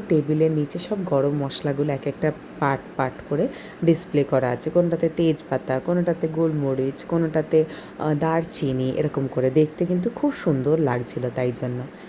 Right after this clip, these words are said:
ছেলের জন্য আমরা অর্ডার করেছিলাম ভাত, মুগের ডাল আর মাছ ভাজা। আমরা সুইমিং পুল থেকে স্নান করে এসেই রুম থেকেই কল করে দিয়েছিলাম ছেলের খাবারটা অন্তত রেডি করার জন্য।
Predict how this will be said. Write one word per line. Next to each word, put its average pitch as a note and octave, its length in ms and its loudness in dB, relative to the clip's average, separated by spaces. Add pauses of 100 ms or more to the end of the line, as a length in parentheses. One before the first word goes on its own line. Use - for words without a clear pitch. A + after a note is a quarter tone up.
(240)
ছেলের F3+ 340 4
জন্য G#3+ 260 2
আমরা A3 280 4
অর্ডার E3+ 280 6
করেছিলাম F3 680 0 (400)
ভাত, D3 340 0 (460)
মুগের D3 320 6 (100)
ডাল D3 280 2 (320)
আর G#3 160 2 (280)
মাছ D3 360 2
ভাজা। C3 240 -2
আমরা E3 220 6
সুইমিং F#3 440 4
পুল F#3 160 4
থেকে F#3+ 220 2
স্নান D#3+ 320 2
করে F3+ 260 0
এসেই A#3 380 2 (120)
রুম E3+ 360 2
থেকেই F#3+ 260 2
কল E3+ 240 4
করে D#3 240 2
দিয়েছিলাম D#3 500 0
ছেলের F3 320 2
খাবারটা D#3 440 0
অন্তত D#3+ 380 0 (420)
রেডি E3+ 260 8
করার C#3 300 2
জন্য। C3 340 0